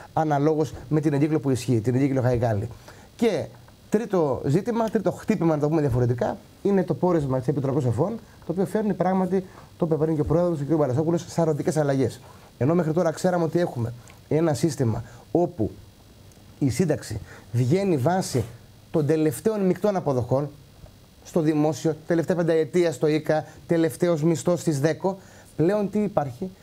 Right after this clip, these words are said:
Θα έχουμε ένα σύστημα καθορισμένων εισφορών με νοητή κεφαλαιοποίηση. Τι σημαίνει αυτό; Δεν θα παίζουν ρόλο οι τελευταίες αποδοχές, άρα στην ουσία θα υπάρχει και ένας αναδιανεμητικός χαρακτήρας στην κοινωνική ασφάλιση, γιατί πάντα οι τελευταίες αποδοχές είναι και οι καλύτερες.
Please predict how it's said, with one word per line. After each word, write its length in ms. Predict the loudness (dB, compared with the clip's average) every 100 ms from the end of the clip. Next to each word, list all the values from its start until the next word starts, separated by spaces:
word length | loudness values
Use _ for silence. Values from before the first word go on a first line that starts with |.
| -20 -6
Θα 80 | -4
έχουμε 220 | 2 2
ένα 160 | 2 0
σύστημα 400 | 0 0 0 0
καθορισμένων 840 | 0 -2 0 0 2 2 2 2
εισφορών 460 | 0 0 0 0 -2 -10 -4
με 200 | 0 2
νοητή 360 | 2 2 0 -2
κεφαλαιοποίηση. 800 | 0 2 2 2 -2 -2 -6 -16 -20 -4
Τι 80 | -2
σημαίνει 340 | 2 2 2
αυτό; 280 | 0 -2 -2 -6 -20 -20 -18 -6
Δεν 320 | -2 0 0
θα 140 | -2
παίζουν 440 | -2 -2 0 0 2
ρόλο 160 | 2 2
οι 60 |
τελευταίες 440 | 2 0 0 0 0
αποδοχές, 540 | 0 0 0 0 -2 -12 -10 -4
άρα 260 | 0 -2
στην 180 | 0 0
ουσία 140 | 0
θα 60 | 0
υπάρχει 240 | 0 -2
και 120 | 0 0
ένας 240 | 0 -4 -14 -8
αναδιανεμητικός 960 | -2 0 2 2 2 2 0 -2 -2 0
χαρακτήρας 460 | 0 0 0 -2 0
στην 120 | 0
κοινωνική 320 | 2 2 0
ασφάλιση, 440 | 0 0 0 -4 -12 -20 -4
γιατί 160 | -2 0
πάντα 240 | 0 0
οι 60 | 2
τελευταίες 320 | 0 2 2
αποδοχές 340 | 2 2 0
είναι 140 | 2 0
και 100 | 0
οι 40 |
καλύτερες. 560 | 0 2 0 -2 -6